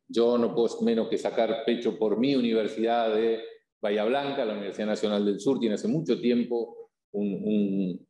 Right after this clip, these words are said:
un área de trabajo de ciencia de comportamiento, y bueno, nos falta dar ese paso como muchos en el, en el país de ir desde la elaboración teórica al testeo en el territorio,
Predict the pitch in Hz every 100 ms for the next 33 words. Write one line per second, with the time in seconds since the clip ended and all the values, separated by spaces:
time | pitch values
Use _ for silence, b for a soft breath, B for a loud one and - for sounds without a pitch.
0 | - 101 92 92 90 117 120 113 101 95
1 | 98 98 110 - 104 95 90 90 87 107
2 | 104 101 92 90 90 92 95 104 123 127
3 | 131 127 131 127 - _ - 92 92 90
4 | 87 85 101 87 - - _ _ 95 90
5 | 123 127 113 120 120 117 120 104 120 123
6 | 117 107 101 110 156 - 113 101 - -
7 | _ - 95 92 90 87 92 92 95 107
8 | 120 104 113 113 104 98 101 92 - -
9 | - 98 95 95 98 92 117 110 113 135
10 | 135 107 98 90 95 - 123 113 101 92
11 | 95 92 117 120 135